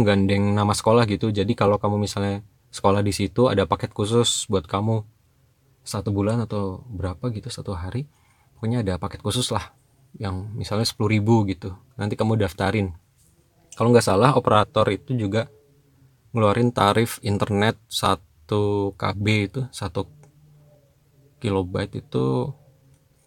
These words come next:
eh, satu rupiah itu satu kilobyte gitu.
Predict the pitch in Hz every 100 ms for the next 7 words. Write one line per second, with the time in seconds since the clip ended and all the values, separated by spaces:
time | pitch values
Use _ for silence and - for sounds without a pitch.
0 | _ _ - 113 - _ - _ _ _
1 | - 104 110 110 120 113 127 123 113 110
2 | 107 104 107 90 - - -